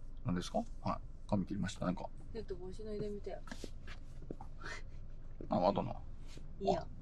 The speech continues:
Speaker 1: あ、ありがとうございます。どうっすか？似合ってますかね？
Speaker 2: そっちの方がいい。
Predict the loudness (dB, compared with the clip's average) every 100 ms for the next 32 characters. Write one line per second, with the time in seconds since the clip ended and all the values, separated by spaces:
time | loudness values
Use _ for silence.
0 | -6 -6 -6 -6 -6 -4 -4 -4 0 4
1 | 10 12 12 12 6 4 0 8 8 10
2 | 4 2 -4 4 8 8 6 2 0 -2
3 | -6 -6 -6 -4 -2 -2 -2 -4